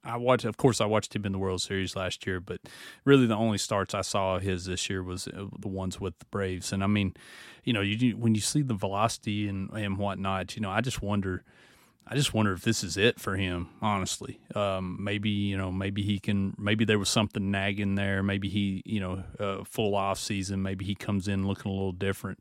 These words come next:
But, you know, y-, you said a good point. He gets to pick where he plays if he, if he opts out and he goes to free agent. Because, I mean, when you look at this Braves rotation, and let's,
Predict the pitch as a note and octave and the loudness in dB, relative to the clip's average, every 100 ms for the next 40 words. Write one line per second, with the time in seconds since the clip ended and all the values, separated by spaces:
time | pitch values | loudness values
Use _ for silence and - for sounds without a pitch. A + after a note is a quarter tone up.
0 | - G#2+ C3 E3 D#3+ A#2+ C#3+ D3 - D3 | 0 4 4 6 4 4 0 -6 0 0
1 | C#3+ D#3 C#3 A#2+ A2+ A2+ - A2+ A#2+ A2 | 2 2 2 0 0 0 2 2 2 -2
2 | - C3+ C#3+ - G#2 A#2+ A2 - G#2+ G2+ | -2 4 4 2 -4 -4 -4 -2 0 0
3 | F2 F#2 F#2+ F2+ F2 - G#2 - F#2+ F#2+ | -2 -4 -4 -4 -6 -8 -10 -8 -10 -8
4 | G#2+ G2+ G#2 G2 F#2 - G#2 F2+ F#2 F2+ | -6 -4 -4 -6 -6 -2 0 0 -2 -2
5 | F#2+ F2+ - - F#2 F#2 F#2 - A2+ G#2 | -2 -4 -8 -8 -6 -6 -8 -2 -2 0
6 | A#2+ D#3+ E3 F#3 G#3 G3+ G3+ F3 - - | 0 2 4 4 2 2 0 -2 -2 2
7 | C3+ D#3 C3+ C#3 - C3 B2+ G2+ F2+ G#2+ | 4 4 4 2 4 0 0 -2 -2 0
8 | - | -2